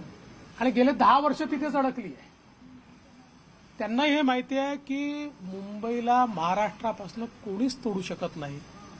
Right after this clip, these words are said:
या भारताचं संविधान सर्वोच्च आहे, हे माहिती असताना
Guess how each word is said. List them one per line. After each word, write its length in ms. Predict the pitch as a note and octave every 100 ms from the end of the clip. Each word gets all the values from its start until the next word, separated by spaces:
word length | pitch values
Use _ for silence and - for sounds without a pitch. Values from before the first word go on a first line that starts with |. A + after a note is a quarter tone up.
| - - - A3+
या 100 | A#3
भारताचं 600 | E3 F3 G3+ A#3+ B3 B3
संविधान 600 | - E3 F#3+ F3+ A#3+ C#4 -
सर्वोच्च 640 | - G3+ F3+ A3 A3+ A3
आहे, 260 | D3+ D3+ E3 - - - - - -
हे 120 | D4
माहिती 420 | B3 F3+ G#3+ D4
असताना 440 | D4 - C#4 C#4+